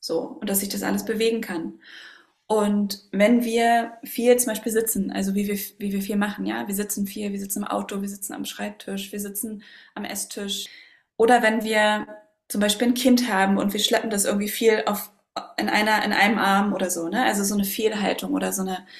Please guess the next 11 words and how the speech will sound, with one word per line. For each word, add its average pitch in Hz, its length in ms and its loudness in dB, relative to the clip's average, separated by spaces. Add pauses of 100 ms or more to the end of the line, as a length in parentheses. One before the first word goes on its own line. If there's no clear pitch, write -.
(320)
so - 140 -6
eine, 190 180 2
so 202 120 0
eine 196 120 4
gewohnheitlichen, 196 840 0
ähm, 190 180 -4
Fehlhaltung. 202 680 -2 (220)
Dann 208 160 0
kann 247 180 4
es 285 100 4
passieren, 254 680 2